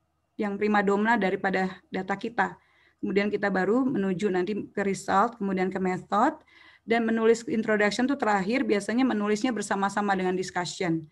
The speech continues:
baru conclusion, dan title biasanya kita akan tulis terakhir. Walaupun kita akan tulis di awal, pertama, sebagai suatu, eh, title awal sederhana saja, tapi setelah kita mendapatkan findings, kita bisa merubah title kita,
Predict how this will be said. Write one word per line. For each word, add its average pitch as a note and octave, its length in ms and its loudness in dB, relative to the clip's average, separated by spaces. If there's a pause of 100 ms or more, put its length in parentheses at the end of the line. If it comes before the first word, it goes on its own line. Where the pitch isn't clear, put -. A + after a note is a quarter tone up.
(360)
baru F#3+ 160 -8
conclusion, F#3+ 800 2
dan F#3 260 -4 (300)
title A#3+ 640 -2
biasanya G#3 400 -4
kita A3 320 -4
akan G3+ 240 -6
tulis G3+ 160 -4
terakhir. F3+ 640 -6
Walaupun F#3+ 320 -2
kita G#3 240 -4
akan G3 80 -4
tulis F#3+ 240 -4
di G3 80 -6
awal, F#3+ 480 -2
pertama, F#3 480 0 (320)
sebagai F#3+ 400 -4
suatu, F#3+ 560 0 (240)
eh, F#3 240 -6 (160)
title G3 320 -2
awal F#3 320 -2
sederhana F3+ 480 -2
saja, F3+ 480 -2
tapi G#3+ 240 -4
setelah A3 320 -4
kita A3 160 -6
mendapatkan G3 480 -4
findings, A3+ 560 6
kita A#3+ 240 0
bisa G#3 240 -4
merubah G3 400 -2
title G3 320 -6
kita, F#3+ 480 -4